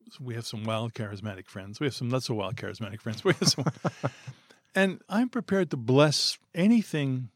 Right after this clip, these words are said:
that's done in the name of Jesus and let, let God sort it out with them. You know, if someone's trying to follow Christ, the Holy Spirit can work in their lives and sort them out. Uh, I don't need to be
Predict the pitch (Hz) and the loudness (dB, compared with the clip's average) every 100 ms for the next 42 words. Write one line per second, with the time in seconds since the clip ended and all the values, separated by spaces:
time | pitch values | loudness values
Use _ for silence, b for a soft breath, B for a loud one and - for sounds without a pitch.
0 | _ 127 - - 139 131 123 123 120 104 | _ -10 -4 0 2 2 2 0 0 -4
1 | 120 110 110 - - b b b b 190 | -6 -6 -8 -10 -12 b b b b 0
2 | 202 226 202 - - 214 - 143 127 - | 2 4 0 -8 -4 -2 0 -2 -2 -4
3 | 104 98 107 113 123 110 _ - 131 135 | -6 -10 -14 -16 -18 -18 _ -6 -2 -2
4 | 127 - 139 - 208 220 170 - - 175 | -4 -8 -2 4 6 4 2 -4 -4 -2
5 | 165 165 147 - 135 131 123 - 120 104 | 0 0 -2 -2 -2 0 -2 -4 -6 -6
6 | 107 - - _ 208 233 311 233 - 190 | -8 -12 -16 _ 0 2 2 2 4 4
7 | 165 - 120 113 - 110 101 95 95 98 | 4 2 2 0 -2 -4 -4 -8 -10 -12
8 | 92 - b b b 127 110 - 123 - | -12 -14 b b b -4 -2 0 -2 -4
9 | 101 90 87 - _ 123 117 123 - 170 | -8 -10 -16 -20 _ -6 -6 -6 -2 0
10 | 208 175 143 113 113 113 107 101 | 2 2 -2 -2 -6 -6 -6 -10